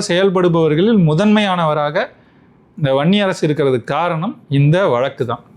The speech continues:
நீங்க என்ன நம்ப வேணாம். மை நேத்தான்னு ஒரு இணையதளம் இருக்கு. நீங்க போய் அங்க அரசியல்வாதிகள் தேர்தல்ல நின்னவங்களோட, அவங்க எப்ப நின்னாலும் அவங்க தாக்கல் செய்த வேட்புமனு, இந்த அஃபிடவிட், இது எல்லாத்தையுமே நீங்க பார்க்கலாம். நீங்களே போய் பாருங்க.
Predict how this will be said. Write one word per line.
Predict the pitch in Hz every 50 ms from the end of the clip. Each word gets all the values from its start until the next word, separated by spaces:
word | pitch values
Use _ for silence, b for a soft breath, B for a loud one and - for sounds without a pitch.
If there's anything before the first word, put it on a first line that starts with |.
| - - - - - - - - -
நீங்க | 156 139 139 131 127
என்ன | 127 135 151 160
நம்ப | 160 156 160 170 185 185 170 151
வேணாம். | 139 139 165 220 - - _ -
மை | 131 131 143 165 190
நேத்தான்னு | 190 180 170 160 156 - 160 175 180
ஒரு | 165 151 143 135
இணையதளம் | 131 139 160 180 165 151 139 135 135 135
இருக்கு. | 131 131 117 - 135 160 196 220 - b b b b b
நீங்க | 151 147 151 147 135
போய் | 131 165 190 196
அங்க | 175 160 156 156 151 165 180 190 175 165 147 139 131 123 127
அரசியல்வாதிகள் | 143 170 165 - 196 175 165 147 139 131 131 131 165 190
தேர்தல்ல | 170 165 160 165 165 156 165 156 147 139
நின்னவங்களோட, | 135 135 135 147 160 160 156 147 143 131 123 139 180 220 226 226 b b b b b b
அவங்க | - 139 143 139
எப்ப | 135 131 135 131 139 - 190 190
நின்னாலும் | 185 170 165 160 156 147 139 143 165 214 233 - - _
அவங்க | - 127 135 139 135 127
தாக்கல் | 117 147 147 165 165 165 180 165 156
செய்த | - 147 135 131 123 151 185 208 208 - -
வேட்புமனு, | 139 147 156 151 151 - 151 139 131 123 123 143 160 180 185 - b b b b b b -
இந்த | 135 127 127
அஃபிடவிட், | 127 - 185 170 160 139 127 120 117 135
இது | 185 202 160 139 123
எல்லாத்தையுமே | 131 143 143 143 165 165 175 180
நீங்க | 170 151 135
பார்க்கலாம். | 123 - 139 143 143 - 143 156 208 - - b b b b b b b
நீங்களே | - 147 185 247 254 277 285 294
போய் | 247 269 240
பாருங்க. | 180 190 185 202 202 190 147 113 98